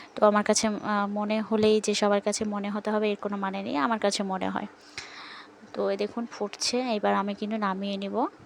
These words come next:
তো মাখো মাখো মোটামুটি হয়ে গেছে, তো আমি নামিয়ে নেব। দেখতে পাচ্ছেন কতটা দারুণ লাগছে দেখতে, দেখতে কিন্তু দারুণ লাগছে, আর খেতেও কিন্তু দারুণ হবে। আপনারা কিন্তু অবশ্যই বাসায় একদিন ট্রাই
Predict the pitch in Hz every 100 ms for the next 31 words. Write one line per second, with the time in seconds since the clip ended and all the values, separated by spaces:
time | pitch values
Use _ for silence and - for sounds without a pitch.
0 | - - - - - - - - - -
1 | 202 202 - - - - - - 202 -
2 | 214 208 - 208 202 202 202 220 202 208
3 | 196 202 196 - 254 - 233 233 202 190
4 | 190 190 202 202 208 208 - 214 220 -
5 | 220 208 - - - - - - - -
6 | - - - - - 208 208 208 208 202
7 | 214 214 208 - 214 208 - 214 202 202
8 | - 214 220 220 214 196 202 208 202 -
9 | 226 214 - 208 - 214 214 220 214 208
10 | - 196 196 202 202 202 196 247 339 -
11 | - - - - - - - - - -
12 | 269 202 208 202 208 226 220 208 214 202
13 | 202 202 233 214 196 208 208 202 202